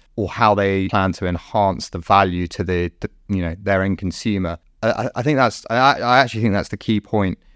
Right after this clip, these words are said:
here, is that in order to capture more value, Disney needs to focus on creating more value. What can Disney do to be of greater value to its consumers that they are willing to part with a greater share of their wallet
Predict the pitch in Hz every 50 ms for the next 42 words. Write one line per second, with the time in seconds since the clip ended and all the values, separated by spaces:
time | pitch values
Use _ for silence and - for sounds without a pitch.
0 | _ - - - - - 104 95 90 90 80 73 95 - 110 - - - 110 117
1 | 120 123 127 113 - - - _ - - 135 135 - - - - 110 101 98 95
2 | 92 90 92 82 82 82 87 87 92 101 104 - - - _ _ _ _ _ -
3 | - _ _ - 120 107 127 117 107 110 110 98 - - 98 - - 113 107 95
4 | 113 98 - 98 95 82 - - - 104 104 104 101 95 - - 92 85 82 85
5 | 82 80 85 85 82 82 80 85 - _ _ _ _ _ _ _ _ - 120 135
6 | 147 - - _ _ _ _ - - - - 110 104 98 - _ - 135 127 -
7 | - 107 101 98 - 92 85 85 90 92 - _ _ - _ _ _ - 104 -
8 | 107 101 98 90 - _ - - 113 110 123 123 120 - - - 104 95 - 110
9 | 104 101 98 92 85 82 87 95 101 104 - _ _ _ _ - - 101 98 98
10 | - - - - - - - _ _ _ _ _ - - 101 95 - - - 131
11 | 127 110 92 82 82 85 - - - - 98 95 95 92 90 - - - 101 95
12 | 101 95 92 - - - - - 90 - 67 92 90 95 - - 95 90 - -
13 | - - 101 87 87 - 95 87 90 90 92 90 85 82 76 -